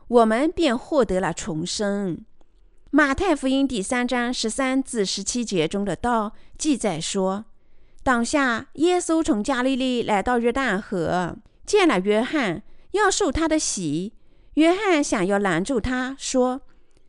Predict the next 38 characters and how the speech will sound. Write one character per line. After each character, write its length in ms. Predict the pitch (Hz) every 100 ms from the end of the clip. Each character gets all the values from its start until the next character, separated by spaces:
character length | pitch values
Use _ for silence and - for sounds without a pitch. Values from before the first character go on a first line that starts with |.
| - -
：“我 160 | 285
当 260 | 294 392 403
受 240 | - 381
你 160 | 277 190
的 160 | 208
洗， 460 | 269 - 185 180 202 - -
你 240 | 247 262 330
反 260 | 339 196
倒 220 | 202 254 262
上 260 | 392 370
我 140 | 247 175
这 120 | 311
里 160 | 302
来 240 | 220 180 165
吗？” 340 | 220 311 370 - - - - - - - -
耶 180 | 294 294
稣 200 | 269 269
回 180 | 220
答 180 | 208 196
说 500 | 202 208 202 170 156 - - -
：“你 220 | 262 277
暂 260 | 269 480 349
且 260 | - 226
使 320 | 190 - 185 233
我， 380 | 214 160 156 - - - -
因 180 | 302 381
为 140 | 466
我 140 | 311 196
们 180 | 208 269
理 220 | 262 151
当 280 | 233 254 302
这 140 | 330
样 220 | 277 196
尽 260 | 196 254 180
诸 220 | - 226
般 180 | 220 214
的 100 | 180
义。” 440 | 147 - 214 -